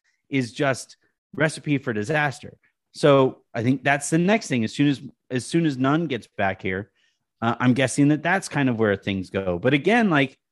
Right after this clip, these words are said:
that's only if Vogel is willing to go away from Monk in favor of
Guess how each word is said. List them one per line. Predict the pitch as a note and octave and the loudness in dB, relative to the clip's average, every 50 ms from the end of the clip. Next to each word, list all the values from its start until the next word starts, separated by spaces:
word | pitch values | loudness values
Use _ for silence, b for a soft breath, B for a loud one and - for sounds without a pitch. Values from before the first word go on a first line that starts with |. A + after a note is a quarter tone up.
| _ _ _ _ _ _ _ _ _ _ _ _ _ _ _ _ _ - | _ _ _ _ _ _ _ _ _ _ _ _ _ _ _ _ _ -8
that's | C#3 C#3 C#3+ D3+ C#3+ - - - _ | -4 -2 -2 -2 -2 -6 -12 -6 _
only | D#3+ D#3+ G3 G#3+ G#3+ F#3+ E3+ D#3 C#3 | 2 4 4 4 4 4 4 4 4
if | C3 B2+ B2 - - _ _ _ _ _ _ _ _ _ - | 4 2 2 0 -4 _ _ _ _ _ _ _ _ _ -6
Vogel | C3 C3+ C#3 C#3+ D3+ D3+ D#3+ D#3 D3+ C#3 | 0 4 4 4 4 4 2 2 2 0
is | C3+ A#2+ A#2 A#2+ | 0 -2 -4 -4
willing | B2 C3+ D3 D#3 D#3 D3 C#3+ | -2 0 0 2 0 0 -2
to | - C#3+ | -6 -6
go | B2+ C#3 C3+ C#3 C3+ C3 | -4 -2 0 0 0 0
away | B2+ A#2+ B2 B2+ C3 D3 D3+ | -2 -2 -2 -2 -2 -4 -4
from | D3 - - C3+ A#2+ A2+ A2+ | -6 -6 -6 -4 -2 -2 -2
Monk | C#3 E3 F3+ D#3 - _ | -2 -2 -4 -6 -8 _
in | B2+ B2 B2 | -8 -6 -6
favor | A#2+ - D3+ D3+ D3+ C3+ C#3 C#3+ C3+ | -4 -4 -2 -2 -2 -2 -2 -2 0
of | C3 B2 A#2+ A2+ - | 2 0 0 -2 -4